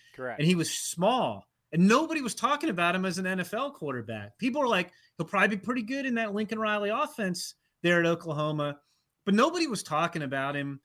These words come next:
Speaker 2: at draft time like, "Oh, you're gonna lose this guy at the N F L draft." Like, there was concern 'cause he, out of high school, he pulled himself out of the baseball draft. Football was clearly his first love,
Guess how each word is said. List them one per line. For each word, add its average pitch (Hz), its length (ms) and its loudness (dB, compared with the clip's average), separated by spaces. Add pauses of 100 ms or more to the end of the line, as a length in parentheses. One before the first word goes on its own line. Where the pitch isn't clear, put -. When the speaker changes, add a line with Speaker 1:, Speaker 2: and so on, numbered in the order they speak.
(280)
Speaker 2:
at 139 100 -2
draft 143 360 0
time 147 260 -2
like, 131 220 -4
"Oh, 170 500 4 (320)
you're 151 100 0
gonna 185 160 6
lose 180 220 2
this 180 140 -4
guy 175 220 0
at 160 60 0
the 160 120 0
N 165 80 0
F - 120 -6
L 143 140 -2
draft." 131 640 -4 (300)
Like, 170 160 4
there 262 120 4
was 277 140 0
concern 240 580 -4
'cause 190 200 -6
he, 208 280 -12
out 202 140 -2
of 160 60 -2
high 226 160 -2
school, 175 420 -6
he 185 160 -2 (100)
pulled 220 140 -6
himself 196 260 -4
out 185 100 0
of 175 100 -4
the 165 40 -4
baseball 160 220 -4
draft. 127 240 -4 (280)
Football 262 360 2
was 190 100 0
clearly 233 380 -4
his 185 140 -4
first 190 320 -6
love, 165 480 0